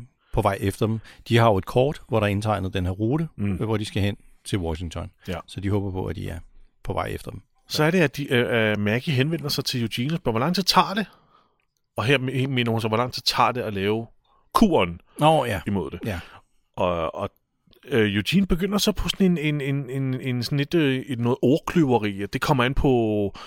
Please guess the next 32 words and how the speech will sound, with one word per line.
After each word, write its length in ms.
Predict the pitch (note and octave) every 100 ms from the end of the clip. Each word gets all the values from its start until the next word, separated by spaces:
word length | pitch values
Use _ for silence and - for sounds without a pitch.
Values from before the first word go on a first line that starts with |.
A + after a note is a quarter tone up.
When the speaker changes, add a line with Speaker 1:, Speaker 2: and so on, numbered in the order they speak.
| - - - -
Speaker 2:
øh, 240 | G#2 F#2+ F2+
hvor 120 | F#2
mange 240 | F#2 G2+
mennesker 440 | A#2 G#2 A2 - C#3
der 100 | G#2+
er 80 | G2+
ved 100 | A2+
nedslagsstederne, 1120 | A2+ A2+ - C3 A2 - G#2+ G2 G2 G2 E2+
og, 220 | F2+ F2+ -
og 120 | -
de 80 | A2+
spørger, 220 | - -
"Hvad 100 | G#2
mener 160 | C#3 B2+
du 80 |
med 80 | G2+
nedslagsstederne? 960 | F2+ F2+ A#2+ C#3+ - B2 - - G2+ F2+
Speaker 1:
Ja, 60 | F#2
men 80 | B2+
Speaker 2:
Missiler?" 880 | C3 C#3 D3+ F3+ E3+ E3+ C3 G#2+ - -
Speaker 1:
Jamen, 160 | C3+ C3
jeg, 140 | D3+
jeg 100 | C3+
Speaker 2:
Det 60 | D#3+
vil 0 |
han 60 | F3
Speaker 1:
tror 60 |
Speaker 2:
ikke 80 | F3
rigtig 180 | F3+ F#3
svare 320 | - B2 D#3+
på. 160 | F#3
Ja, 40 | B2+